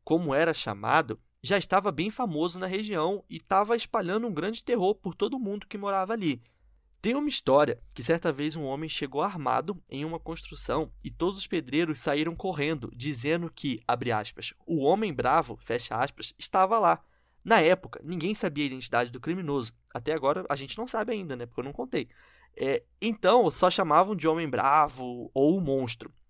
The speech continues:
No entanto, nesse dia, era apenas o filho de um fazendeiro querendo pregar uma peça em um de seus colegas. Mas essa reação dos pedreiros de saírem correndo mostra como toda a população da região estava apavorada. Inclusive,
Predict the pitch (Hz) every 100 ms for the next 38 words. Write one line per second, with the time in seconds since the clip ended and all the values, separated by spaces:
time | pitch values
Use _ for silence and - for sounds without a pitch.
0 | - 247 254 185 214 160 160 190 147 131
1 | 175 139 147 185 190 214 233 214 - 190
2 | 175 180 190 175 180 131 160 160 127 147
3 | 147 - 131 139 147 - 131 135 127 139
4 | 139 147 - 190 131 - - - _ _
5 | _ _ 135 147 127 139 220 - 233 208
6 | - 175 160 - 135 113 156 160 117 123
7 | 123 143 196 185 143 143 170 120 - -
8 | _ 165 175 240 254 170 160 202 208 -
9 | 214 339 320 240 220 196 - 185 180 170
10 | 127 156 175 185 190 202 - 175 208 240
11 | 143 175 - - - _ 214 - 254 120
12 | 208 196 123